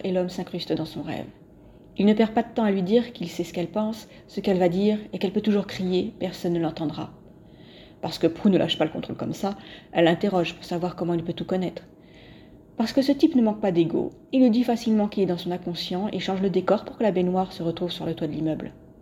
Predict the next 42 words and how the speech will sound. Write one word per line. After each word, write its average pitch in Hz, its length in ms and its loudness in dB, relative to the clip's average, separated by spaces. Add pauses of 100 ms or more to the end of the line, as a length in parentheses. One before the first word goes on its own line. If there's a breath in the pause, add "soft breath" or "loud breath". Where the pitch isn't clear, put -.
(180)
Elle 214 120 4
se 247 140 2
répète 254 320 4
qu'il 196 160 0
n'est 180 100 2
pas 180 120 -2
réel 214 420 4
et 254 180 -2
qu'il 180 160 -4
n'existe 170 420 -2
pas 240 300 -2
et 220 40 0
il 190 140 -2
s'en 180 160 -2
amuse, 170 460 -2 (480 loud breath)
remontrant 254 500 4
son 208 200 0
invasion 220 440 4
de 196 80 2
l'esprit 170 300 -2
de 180 80 2
Prue 240 340 -2
en 196 80 -6
sachant 220 380 -4
que - 80 -10
c'est 180 100 -8
ce - 80 -10
que 185 60 -6
sa 175 180 -6
mère 190 220 0
lui 175 100 -8 (100)
disait 180 260 -2
de 165 100 0
dire 196 340 -2 (320 loud breath)
si - 160 -2
elle 180 80 6
voyait 175 220 4
des 170 120 4
monstres 170 320 0
pendant 160 240 -6
la 160 120 -4
nuit. 151 280 -6